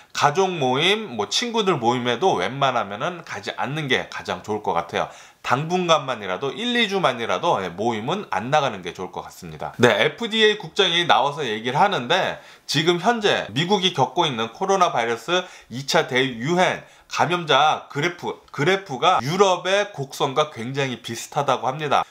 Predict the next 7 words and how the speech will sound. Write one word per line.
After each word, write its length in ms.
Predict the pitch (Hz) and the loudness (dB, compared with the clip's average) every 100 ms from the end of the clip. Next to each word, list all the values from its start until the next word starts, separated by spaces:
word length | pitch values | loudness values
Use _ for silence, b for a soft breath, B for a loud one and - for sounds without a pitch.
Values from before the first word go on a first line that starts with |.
| B | B
지금 440 | - 151 180 156 - b b b 120 | -4 2 4 2 -4 b b b -2
유럽이 640 | 175 226 202 156 156 - | 4 6 4 0 -4 -2
코로나 340 | 214 220 202 | -2 2 2
바이러스 320 | 165 147 - | 2 -2 -4
대유행이 800 | - 143 127 107 127 123 151 170 | -2 0 0 -4 -4 -2 -4 -2
먼저 880 | 92 113 180 185 185 104 78 107 110 - | 0 0 0 0 2 2 -2 -10 -14 -10
들이닥쳤잖아요. 1200 | 147 175 - - - 185 185 165 117 98 147 | -8 -6 -8 -8 -4 -4 0 0 0 -2 -2